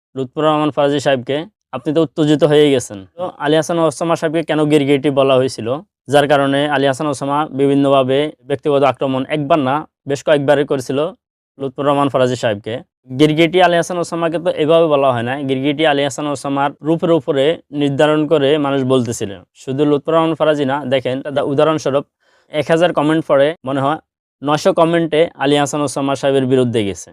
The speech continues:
যারা এই লাইভটা দেখছে, তারা অবশ্য বলতে পারবে। তাদের যে ডিবেটে যে মূল উদ্দেশ্যটা ছিল, টপিকটা ছিল, সে টপিকে কিন্তু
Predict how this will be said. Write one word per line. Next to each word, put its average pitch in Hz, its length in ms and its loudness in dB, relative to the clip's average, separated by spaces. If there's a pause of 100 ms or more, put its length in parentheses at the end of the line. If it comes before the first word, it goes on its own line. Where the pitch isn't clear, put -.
(160)
যারা 127 300 2
এই 135 100 4
লাইভটা 131 320 0
দেখছে, 127 240 -6
তারা 123 240 -2
অবশ্য 117 240 -6
বলতে 110 200 -8
পারবে। 101 280 -8 (560)
তাদের 151 340 6 (120)
যে 147 180 2
ডিবেটে 160 460 4
যে 175 400 2 (140)
মূল 160 240 4
উদ্দেশ্যটা 160 460 2
ছিল, 156 220 2
টপিকটা 151 420 0
ছিল, 139 220 -2
সে - 240 -2
টপিকে 160 440 -2
কিন্তু 165 360 0